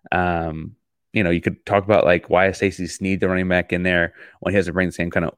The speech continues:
oomph when he gets tackled that, like, a Parker or even Mathis or, you know, frankly, even Brandon Campbell. Like, those guys all bring a little bit more pop when they run through the inside of the line.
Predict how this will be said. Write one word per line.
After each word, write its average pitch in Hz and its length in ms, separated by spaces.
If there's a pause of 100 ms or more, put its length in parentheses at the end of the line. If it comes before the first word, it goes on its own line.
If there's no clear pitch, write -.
oomph - 400
when 90 100
he 92 40
gets - 140
tackled 92 440
that, 85 140
like, 90 100
a 76 80
Parker 87 520 (280)
or - 220
even 101 540 (260)
Mathis 92 640
or, 82 260 (140)
you - 160
know, - 100
frankly, 101 320
even 104 160
Brandon 92 340
Campbell. 90 520
Like, 80 300 (460)
those 101 160
guys 101 160
all 98 100
bring 98 180
a - 20
little 95 160
bit 85 80
more 82 140
pop 104 460
when 98 80
they 92 80
run 92 180
through 98 120
the 85 60
inside 90 360
of 87 60
the 82 60
line. 92 400